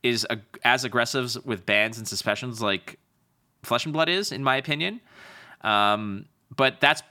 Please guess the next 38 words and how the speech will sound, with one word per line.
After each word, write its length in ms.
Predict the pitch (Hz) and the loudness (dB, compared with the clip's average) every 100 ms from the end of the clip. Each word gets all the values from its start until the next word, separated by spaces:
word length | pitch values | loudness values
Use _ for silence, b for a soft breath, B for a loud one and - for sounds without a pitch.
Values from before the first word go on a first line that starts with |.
| - | -4
because 340 | 135 151 165 | -2 2 2
they 80 | 147 | 2
don't 100 | 113 | -2
have 140 | 107 | -2
a 40 | 85 | -2
standard 300 | - 92 87 | -2 -2 -2
rotation, 460 | 85 101 87 85 | -6 -4 -4 -4
so 120 | 82 107 | -6 -4
they 100 | 110 | -2
kind 240 | - 131 | 2 0
of 60 | 123 | 2
have 120 | 113 | -2
to 60 | - | -4
keep 180 | 113 | -10
things 220 | - 101 90 | -6 -6 -6
in 80 | |
check. 420 | 87 - 90 - - b b b b | -6 0 -2 -2 -20 b b b b
But 300 | - 113 - | 2 2 2
my 260 | - 123 143 | 0 4 4
suspicion, 720 | 156 151 - 135 156 156 165 _ - | 2 -2 -2 -2 -2 -4 -10 _ 0
and 280 | 123 123 120 | 2 2 -2
they, 360 | 120 151 151 - | 2 4 2 2
uh, 260 | 120 113 | 2 2
Josh 300 | 107 151 160 | 4 4 4
Massey 320 | 135 120 - 101 | 4 2 0 -2
mentioned 420 | 101 98 101 92 | -2 -2 -4 0
that 280 | 90 78 _ _ _ _ _ _ _ _ _ _ _ _ _ _ | 0 -2 _ _ _ _ _ _ _ _ _ _ _ _ _ _
the 120 | 104 | -4
design 400 | 113 117 120 123 | -2 0 2 0
team, 520 | 117 - 120 117 117 107 | -2 -4 -4 -2 -4 -4
the 80 | |
testing 420 | 101 - 113 120 110 | -4 -2 -2 -4 -6
team 480 | 113 107 101 98 95 _ - | -4 -2 -4 -8 -12 _ -4
are, 100 | 101 | 0
like, 180 | 95 92 | 0 -2
second 300 | - 110 113 | 0 0 -2
to 100 | 107 | -2
none 380 | 98 92 90 | 0 0 -2